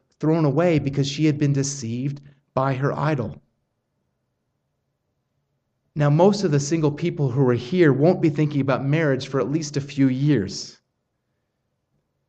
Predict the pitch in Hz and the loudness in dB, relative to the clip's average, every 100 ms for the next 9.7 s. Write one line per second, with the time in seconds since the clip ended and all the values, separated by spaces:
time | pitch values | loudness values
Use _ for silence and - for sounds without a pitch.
0 | _ _ - 143 147 156 175 175 170 151 | _ _ -4 -2 -2 -2 -2 -2 -4 -4
1 | 147 147 139 139 143 - 143 143 143 139 | -4 -4 -2 2 0 0 0 0 0 -6
2 | - 202 202 107 - 95 - - - - | -4 -4 -2 -4 -8 -14 -14 -18 -20 -20
3 | _ _ _ _ _ _ _ _ _ _ | _ _ _ _ _ _ _ _ _ _
4 | _ _ _ _ _ - 143 175 180 175 | _ _ _ _ _ 2 4 4 4 2
5 | 170 151 135 151 160 147 139 143 143 143 | 2 -2 -2 -2 -2 -2 0 2 4 2
6 | 143 - _ _ _ _ - 180 180 151 | -6 -16 _ _ _ _ -8 -8 -4 -6
7 | 123 147 156 147 143 135 143 208 214 156 | -6 -4 -4 -4 -4 -4 -4 -4 -6 -6
8 | 113 - _ _ - - 127 117 110 120 | -8 -12 _ _ -8 -4 -2 -2 -4 -4
9 | 110 104 - 78 73 - - | -4 -4 -4 -6 -8 -12 -20